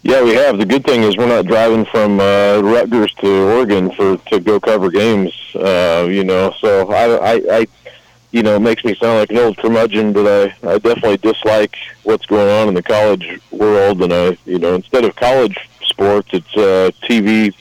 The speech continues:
uh, media rights sports, basically, is, seems to be where we're at. And I know it's, you know, you could look at the history and, and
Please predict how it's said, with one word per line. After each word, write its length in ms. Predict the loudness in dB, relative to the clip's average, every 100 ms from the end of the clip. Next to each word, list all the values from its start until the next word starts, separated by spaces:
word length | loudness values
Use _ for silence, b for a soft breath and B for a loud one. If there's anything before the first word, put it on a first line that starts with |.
| -4
uh, 140 | -2
media 320 | 0 0 2 2
rights 300 | 0 -2 -6
sports, 380 | -2 -2 -2
basically, 640 | -2 -2 -2 -8 -2 0 0
is, 120 | -4 -10 -6
seems 220 | -4 -4
to 100 | -4
be 160 | -2
where 220 | 0 2 2
we're 180 | 2
at. 280 | 2 2 0
And 80 | 0
I 60 | 0
know 180 | 2 0
it's, 240 | -4 -16 B B B B B 0
you 80 |
know, 60 | 2
you 120 | 2
could 140 | 2 0
look 160 | 0
at 100 | 0
the 120 | 0 0
history 500 | 0 0 2 2 2
and, 180 | 0
and 240 | -2 -2